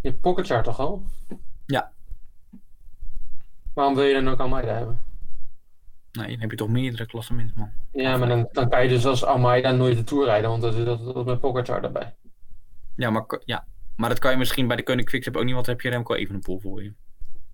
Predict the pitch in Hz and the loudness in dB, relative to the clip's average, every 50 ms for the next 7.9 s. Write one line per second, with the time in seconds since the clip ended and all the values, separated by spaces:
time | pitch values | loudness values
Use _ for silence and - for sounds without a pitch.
0 | - - - - - 139 127 123 127 110 117 - 143 127 - - - 139 131 - | -10 -12 -12 -10 -6 -2 0 2 2 2 2 0 0 -2 -2 -2 -4 -4 -2 -2
1 | 120 113 113 107 - 143 123 - - - - - - - - - - - - - | -2 -2 -2 -4 -4 -6 -10 -12 -14 -10 2 4 4 6 8 8 6 6 6 4
2 | - - - - - - - - - 135 - - 151 185 247 - - - - - | 2 0 -2 -4 -4 -8 -10 -6 -6 -4 -2 0 0 0 -2 -4 -8 -10 -10 -12
3 | - - - - - - 135 - 143 127 - - - 165 160 - - 127 120 - | 0 4 6 6 8 8 6 4 4 4 4 2 2 2 2 2 0 -2 -2 -2
4 | 120 117 - 113 113 120 135 143 - 147 139 - - 127 - - 127 123 113 107 | -4 -4 -2 -2 0 0 -2 -4 -6 -6 -6 -6 -6 -4 -4 -4 -2 0 0 0
5 | 127 135 - 117 107 101 135 - - 123 - 120 123 - - - 127 123 - - | 0 0 -2 -2 -2 -2 -6 -4 -2 0 0 0 -2 -4 -6 -6 -6 -6 -6 -8
6 | 120 - - - - - - _ _ _ - - - - - - - - 147 160 | -12 -12 -16 -20 -20 -20 -20 _ _ _ -20 -20 -18 -18 -18 -18 -6 -4 -2 0
7 | 160 180 175 - 180 147 147 160 156 - - - 170 - 165 151 160 185 220 | 0 0 0 -2 -2 -2 -2 -4 -6 -8 -10 -10 -8 -6 -6 -6 -6 -6 -8